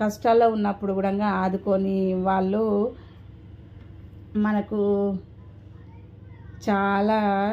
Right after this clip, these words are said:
చాలా బాధాకరం అండి. ఇంక చెప్పలేకుండా పోతున్నాను ఈ విషయం గురించి అయితే. అసలు చాలా బాధగా ఉంది.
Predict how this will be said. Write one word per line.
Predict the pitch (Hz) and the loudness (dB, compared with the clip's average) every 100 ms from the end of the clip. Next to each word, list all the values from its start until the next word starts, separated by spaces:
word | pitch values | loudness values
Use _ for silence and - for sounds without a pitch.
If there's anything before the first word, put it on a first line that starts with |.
| 220 208 | -2 0
చాలా | 190 196 | 2 2
బాధాకరం | 202 190 185 180 185 185 | 2 0 0 0 0 2
అండి. | 175 175 | 4 2
ఇంక | 202 240 214 196 190 196 | 0 -2 0 0 0 -2
చెప్పలేకుండా | 185 - 220 220 220 202 208 | -2 0 0 0 0 0 2
పోతున్నాను | 202 196 190 185 180 180 - - - - - - - - - - - - - - - - - | 0 -2 -2 0 0 -2 -6 -18 -20 -20 -20 -20 -20 -20 -18 -18 -16 -16 -14 -16 -16 -12 0
ఈ | 214 | 2
విషయం | 208 202 208 208 202 | 4 2 2 4 2
గురించి | 202 190 190 | 0 0 0
అయితే. | 185 208 285 330 - - - - - - - - - - | 0 0 0 -2 -6 -20 -20 -18 -18 -18 -18 -18 -18 -12
అసలు | 202 196 190 190 | -4 -2 -2 -2
చాలా | 185 190 202 | 0 0 0
బాధగా | 190 190 190 202 | 0 0 0 0
ఉంది. | 196 190 277 | 2 2 0